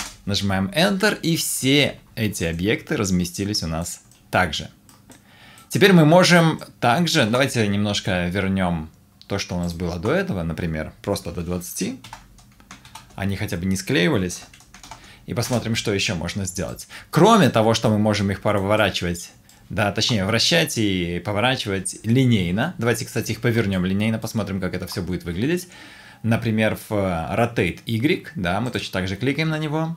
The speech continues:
левой кнопкой мышки, потом Alt и правая кнопка мышки, и здесь пишем линейно, и уже градусы.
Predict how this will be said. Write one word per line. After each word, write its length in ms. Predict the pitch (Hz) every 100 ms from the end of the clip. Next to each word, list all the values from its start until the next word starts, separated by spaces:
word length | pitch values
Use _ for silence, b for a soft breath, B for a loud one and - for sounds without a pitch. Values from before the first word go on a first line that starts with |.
| -
левой 240 | 95 90 92
кнопкой 300 | 127 123 151
мышки, 200 | 160 -
потом 280 | 104 101 90
Alt 380 | 95 87 82 -
и 340 | 104 90 85 80 - - _ B B B B B B B _
правая 360 | - 98 85 87
кнопка 320 | 104 90 143
мышки, 300 | 165 170 202
и 280 | 220 - 120
здесь 560 | 101 90 120 170 - - - -
пишем 420 | 95 - 90 110
линейно, 760 | - 143 151 98 95 135 214 - B B B B B -
и 280 | 170 202
уже 260 | 190 123 151
градусы. 600 | 135 139 123 101 - -